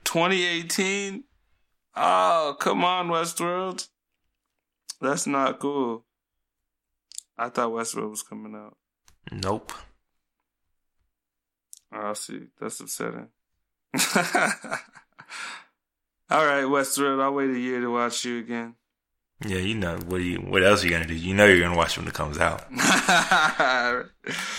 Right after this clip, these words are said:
Speaker 1: Yeah, I have to. Like,
Speaker 2: It's a big, it's a big budget show, man. It takes time.
Speaker 1: That show was crazy.
Speaker 2: Um,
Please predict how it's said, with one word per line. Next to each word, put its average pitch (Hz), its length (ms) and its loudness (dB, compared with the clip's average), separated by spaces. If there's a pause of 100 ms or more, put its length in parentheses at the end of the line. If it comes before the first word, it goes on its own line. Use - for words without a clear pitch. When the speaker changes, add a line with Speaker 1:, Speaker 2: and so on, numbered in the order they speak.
(460)
Speaker 1:
Yeah, 165 120 -8 (100)
I 120 100 2
have 131 280 -2
to. - 240 -10 (160)
Like, 120 260 -8 (160)
Speaker 2:
It's - 120 -4
a 95 40 -4
big, 104 320 4
it's 117 260 4
a - 60 -14
big 117 180 8
budget 123 260 10
show, 143 220 8
man. 110 260 0
It - 140 -6 (120)
takes 113 260 -2
time. 135 280 0 (540)
Speaker 1:
That 123 200 -6
show 78 240 -2
was 73 180 -6
crazy. 151 460 -10 (2000)
Speaker 2:
Um, 87 460 -4